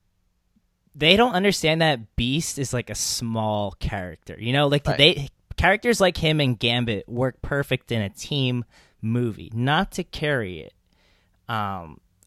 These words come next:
Speaker 1: I don't know if it's 'cause the casting of who they had, Nicholas Hoult,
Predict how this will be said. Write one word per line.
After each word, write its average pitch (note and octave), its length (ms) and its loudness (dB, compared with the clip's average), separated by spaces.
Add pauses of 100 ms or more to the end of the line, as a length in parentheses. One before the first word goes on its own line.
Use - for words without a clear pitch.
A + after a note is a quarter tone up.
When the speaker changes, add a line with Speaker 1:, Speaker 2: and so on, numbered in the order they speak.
(160)
Speaker 1:
I C#3+ 100 12
don't D#3 180 8
know C#3 280 8
if C3+ 60 2
it's - 120 -4
'cause B2+ 360 0
the A#2+ 120 -6
casting B2 560 0
of A#2+ 120 -2
who B2+ 180 4
they A#2 120 6
had, G#2 440 2
Nicholas A2+ 380 0
Hoult, G#2+ 320 -2